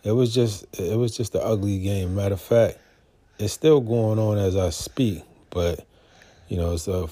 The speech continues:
pretty much a far-going conclusion. So, you know, I'm just hoping, you know, the next four weeks is, uh,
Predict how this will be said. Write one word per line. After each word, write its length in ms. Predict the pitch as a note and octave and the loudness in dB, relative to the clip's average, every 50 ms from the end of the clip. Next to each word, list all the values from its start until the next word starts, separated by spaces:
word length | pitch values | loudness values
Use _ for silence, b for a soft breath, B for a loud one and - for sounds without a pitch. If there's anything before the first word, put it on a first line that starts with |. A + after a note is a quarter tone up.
| - _ _ | -12 _ _
pretty 220 | - - C#3 A#2+ A2+ | -2 0 2 2 2
much 220 | G#2+ F#2 - - | 0 -2 -4 -4
a 40 | E2+ | -6
far-going 600 | - - A2 G2+ G2 F#2 F#2 F#2+ G2 F#2+ F2+ E2+ | -2 0 2 2 2 2 2 0 0 0 0 -2
conclusion. 840 | - - - - D#2+ - - A2+ B2+ A#2+ G#2+ F#2 F2 F2 E2 E2 D#2+ - - _ _ | -4 -8 -14 -16 -14 -6 -2 0 2 2 2 0 -2 -4 -6 -6 -8 -10 -16 _ _
So, 540 | - - - - F#2+ F2+ F2+ F2 E2+ E2+ E2 - b b b b b b b b b b b b | -20 -12 -6 -2 0 0 2 0 0 -2 -6 -10 b b b b b b b b b b b b
you 140 | - G2 F2+ | -10 -8 -6
know, 200 | E2+ E2 D#2 D#2+ | -4 -4 -4 -4
I'm 180 | D#2+ D#2+ F2 F2 | -4 -4 -6 -6
just 160 | E2+ E2+ - | -6 -4 -2
hoping, 440 | G#2 G2 F#2 E2+ F2 E2+ E2+ E2 D#2+ D#2 | -2 -2 0 -2 -4 -6 -6 -6 -6 -6
you 80 | F2+ E2+ | -6 -4
know, 140 | E2 D#2 | -4 -4
the 100 | D#2 D#2+ | -4 -4
next 400 | D#2+ F2 F#2 F#2 F#2 - - - | -4 -2 -2 -2 -2 -2 -6 -12
four 380 | - - - - G#2 G2+ G2 F#2+ | -12 -12 -6 -2 0 0 0 0
weeks 380 | F2 F#2 G2 F2+ - - - E2 | -2 -4 -6 -6 -8 -10 -12 -10
is, 120 | D#2 E2+ | -8 -4
uh, 300 | E2+ D#2+ E2 E2 D#2+ | -4 -2 -2 -2 -4